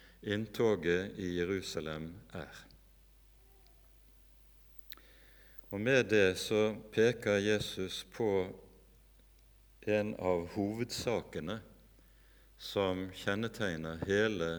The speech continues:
hans virke, og som han allerede gjør klart i Bergpreken, når han sier: «Dere må ikke tro at jeg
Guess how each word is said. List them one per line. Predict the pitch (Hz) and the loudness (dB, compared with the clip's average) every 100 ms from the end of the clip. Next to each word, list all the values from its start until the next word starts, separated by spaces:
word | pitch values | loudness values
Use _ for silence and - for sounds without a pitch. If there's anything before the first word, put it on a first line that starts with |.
| 85 87 | -6 -6
hans | 85 78 | -6 -4
virke, | 82 87 - 82 - - - - - - - - - - - | -2 -2 -6 -12 -12 -20 -20 -20 -20 -20 -20 -20 -20 -20 -16
og | 104 | -12
som | - 107 98 | -2 0 0
han | 101 95 98 | 0 -2 -2
allerede | 104 104 117 98 98 101 85 82 82 85 - - - - _ - - - - | -2 0 2 4 4 4 2 2 -2 -6 -14 -20 -20 -20 _ -20 -20 -18 -2
gjør | 90 82 | -2 0
klart | - 98 127 127 - - - | 4 4 4 0 -14 -12 -6
i | 92 | -2
Bergpreken, | 87 92 - 113 98 - 78 76 - - - - _ _ _ - - - - - - | 0 0 0 -2 -2 -4 -8 -10 -20 -20 -20 -20 _ _ _ -20 -20 -20 -20 -16 -6
når | 92 92 | -2 -2
han | 95 | -2
sier: | - 104 95 85 87 - - - - | -2 2 4 2 -2 -12 -20 -20 -12
«Dere | 87 104 110 107 | 2 4 4 0
må | 104 104 - | -2 -2 -2
ikke | 143 147 - 143 | -4 -6 -6 -6
tro | - 127 73 - - - - - - - | -2 -4 -4 -12 -20 -20 -20 -20 -20 -6
at | 92 95 | -4 2
jeg | 95 98 117 | 6 6 4